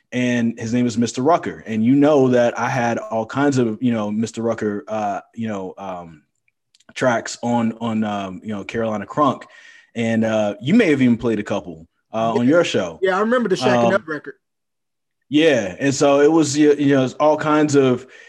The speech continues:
Speaker 1: you know, and, and I think that's, that was one of the things that kind of, um, helped get that idea out there, uh, when I was young. Like, man, like, we just,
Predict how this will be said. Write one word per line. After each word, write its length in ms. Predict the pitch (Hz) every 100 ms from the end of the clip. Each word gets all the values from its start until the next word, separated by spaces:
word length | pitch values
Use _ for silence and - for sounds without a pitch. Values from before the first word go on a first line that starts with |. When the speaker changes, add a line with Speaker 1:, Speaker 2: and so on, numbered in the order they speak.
| -
Speaker 1:
you 120 | 143
know, 80 | 139
and, 200 | 131 135
and 160 | 139
I 120 | 135 139
think 380 | 165 147 147 139
that's, 440 | 139 143 - -
that 220 | 139 143
was 240 | 151 135 117
one 200 | 127 135
of 40 |
the 120 | 127
things 340 | 117 131 127 117
that 140 | 117
kind 180 | 127 120
of, 220 | 107 95
um, 480 | - 113 107 101 95 -
helped 480 | - 131 - - - _ - _ 104
get 200 | 143 147
that 160 | 131
idea 540 | 127 117 104 123 127 117
out 320 | 117 127 131
there, 380 | 113 104 95 92 _ _ _ -
uh, 380 | 110 107 101 98
when 260 | 90 113
I 100 | 110
was 220 | 107 101
young. 380 | 107 120 117 101
Like, 260 | 98 95 101
man, 300 | 139 131 107
like, 260 | 98 -
we 100 | 123
just, 260 | 135 117 -